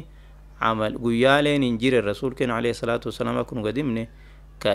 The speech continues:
irri yaalatan amal keeffalatan gar Rabbiiti, irri yaalatan guyyaalee kudhanaan kan. Ida waan nurra fedhanii,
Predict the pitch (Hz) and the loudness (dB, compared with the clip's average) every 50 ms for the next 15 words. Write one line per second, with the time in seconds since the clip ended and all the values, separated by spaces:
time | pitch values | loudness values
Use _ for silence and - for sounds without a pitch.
0 | - 147 135 139 143 143 131 123 117 113 113 110 104 117 110 107 101 110 120 131 | 2 2 0 2 2 4 4 4 4 4 4 2 2 0 0 0 0 2 2 0
1 | 135 - - 160 170 175 - - 147 127 117 110 - 110 107 107 110 127 139 139 | -2 -2 0 0 0 0 2 2 2 2 2 2 0 -2 -4 0 0 2 2 2
2 | 143 123 110 113 110 104 98 110 113 117 - - - - - - - 147 135 143 | 0 0 0 -2 -4 -2 -2 -2 -4 -4 -6 -10 -18 -20 -20 -8 -4 -2 0 2
3 | 147 135 117 107 101 104 101 98 - 113 110 110 104 104 104 107 113 117 120 120 | 2 4 4 4 2 2 0 0 0 -2 -4 -4 -4 -2 0 0 2 2 2 0
4 | 113 - - - 98 98 101 98 95 - - 87 90 90 95 - - - - - | -2 -6 -6 -6 -4 -4 -4 -4 -4 -4 -6 -6 -6 -6 -8 -12 -20 -20 -20 -20
5 | - - - - - - - - 120 113 110 110 117 120 123 123 113 113 107 104 | -20 -20 -20 -20 -20 -14 -8 -4 -2 0 0 2 0 0 0 0 2 0 0 0
6 | 120 123 120 117 117 120 123 127 | 0 0 0 0 0 -2 -4 -4